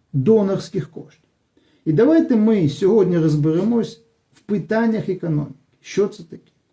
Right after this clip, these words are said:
І найголовніше зрозуміємо, що таке Міністерство економіки, бо ми сьогодні будемо казати про це міністерство, і за що воно відповідальне. А воно відповідає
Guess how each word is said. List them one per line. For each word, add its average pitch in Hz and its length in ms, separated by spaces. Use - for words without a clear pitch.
І 220 120
найголовніше 247 640
зрозуміємо, 190 840
що 254 280
таке 226 480
Міністерство 214 1040
економіки, 147 720
бо 127 220
ми 143 380
сьогодні 185 460
будемо 147 380
казати 160 420
про 147 160
це 139 160
міністерство, 131 600
і 190 80
за 190 140
що 262 300
воно 196 240
відповідальне. 143 640
А 151 80
воно 277 240
відповідає 185 840